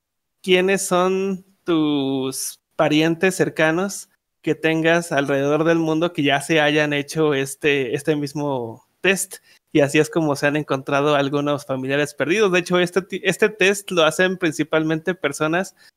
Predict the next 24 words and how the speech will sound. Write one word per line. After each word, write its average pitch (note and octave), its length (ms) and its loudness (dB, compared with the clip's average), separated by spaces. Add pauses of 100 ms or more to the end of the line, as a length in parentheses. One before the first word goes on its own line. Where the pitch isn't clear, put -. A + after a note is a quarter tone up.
(340)
que C#3 840 2 (240)
o, C#3+ 320 -2 (540)
o D3+ 500 4
no D#3+ 220 4
saben F#3+ 340 2
dónde F#3 160 -2
está F3 160 -2
un E3+ 140 0
familiar, D#3 520 0
que E3 120 -2
de C3+ 100 -2
pronto D3+ 400 -2
se C#3 280 -8
fue D3 220 -4
un F3+ 140 -2
familiar D#3 440 2
muy D#3+ 200 0
lejos D#3 580 2
y C3+ 80 -6
ya C#3 120 0
nunca D#3+ 260 -2
supieron D3 480 -2
de C3+ 240 0
él. D3 160 -4